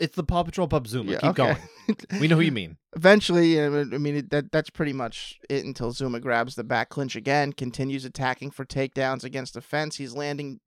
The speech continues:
Speaker 2: uh, some more knees back to the hamstring, uh, while against the fence. And Molina is landing a bunch of what to me seem like pitter-patter shots. Probably annoying. Felder's saying these are decent shots. Maybe, maybe cage size, they're better than what I'm seeing on T V.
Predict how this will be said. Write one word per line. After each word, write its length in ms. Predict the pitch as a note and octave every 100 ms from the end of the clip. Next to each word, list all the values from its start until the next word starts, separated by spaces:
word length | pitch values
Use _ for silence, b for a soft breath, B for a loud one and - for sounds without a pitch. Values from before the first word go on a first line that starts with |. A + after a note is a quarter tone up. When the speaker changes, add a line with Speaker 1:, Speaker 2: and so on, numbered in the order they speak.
| -
Speaker 2:
uh, 260 | C3+ C3 B2 - -
some 220 | - C3
more 200 | C#3+ D#3+
knees 360 | D3+ D3+ D3 -
back 220 | C#3 -
to 100 | C3+
the 60 | C3+
hamstring, 560 | C3 B2+ - C3 C3 - _ -
uh, 440 | C#3 B2+ A#2+ A#2 - _
while 460 | C3+ C3 B2+ B2 -
against 300 | C3 C3+ -
the 60 |
fence. 300 | A#2 D#3 E3
And 120 | D3 C3
Molina 340 | C3 G3 A#3+
is 140 | G#3+
landing 320 | G3 G3+ G3+ D#3+
a 40 |
bunch 380 | C3+ D#3+ E3 -
of 400 | C#3+ D3 C#3+ - -
what 220 | - D#3+ -
to 100 | D#3+
me 240 | A3 C4+
seem 300 | - E3 D3+
like 220 | A#2+ -
pitter-patter 560 | C#3+ C3 A2+ A#2 A#2 D#2+
shots. 440 | - F#2+ G#2+ - - b b b
Probably 340 | E3+ F3+ E3
annoying. 480 | C#3+ C3+ B2+ B2+ B2 - _ -
Felder's 420 | F3+ F#3+ F#3 E3
saying 360 | - D3 C#3 C#3
these 180 | C#3 C3+
are 80 | B2
decent 460 | B2 C3 - A#2+
shots. 460 | - A#2+ G2+ A#2+ -
Maybe, 420 | D#3 D#3+ D#3 C#3+ -
maybe 280 | D3+ D#3+
cage 320 | C#3+ D#3 B2+ -
size, 240 | B2+ B2
they're 180 | B2+ C3
better 240 | C#3 C3+
than 180 | C3 C3
what 120 | A#2+
I'm 120 | B2+ B2+
seeing 260 | B2+ B2
on 140 | A#2 A#2
T 180 | C3
V. 180 | B2+ C#3